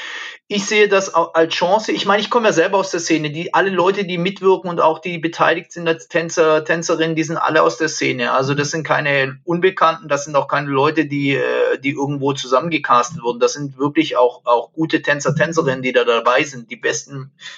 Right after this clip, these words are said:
finde ich sogar aus Deutschland. Ähm, aber es ist natürlich so, ähm, ich sehe das Ganze als Chance, weil natürlich können wir unsere Tan-, unseren Tanz auch der breiten Öffentlichkeit näher bringen.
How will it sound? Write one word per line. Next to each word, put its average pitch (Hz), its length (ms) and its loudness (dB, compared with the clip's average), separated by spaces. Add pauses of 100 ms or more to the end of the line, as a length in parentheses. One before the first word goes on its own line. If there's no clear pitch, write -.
finde 139 200 -6
ich 139 100 -6
sogar 127 200 0
aus 110 100 -4
Deutschland. 135 580 0 (720)
Ähm, 147 680 0
aber 165 260 2
es 180 100 -4
ist 196 140 -6
natürlich 202 360 0
so, 196 380 4
ähm, 170 340 -4
ich 202 160 -6
sehe 226 120 0
das 202 180 -6
Ganze 185 300 0
als 170 180 0
Chance, 202 560 2
weil 170 160 2
natürlich 180 400 -2
können 180 220 -2
wir 170 320 2
unsere 185 400 0
Tan-, 196 340 0
unseren 160 400 -4
Tanz 170 300 0
auch - 140 -4
der 165 100 2
breiten 147 320 0
Öffentlichkeit 139 680 -2
näher 196 260 4
bringen. 196 480 0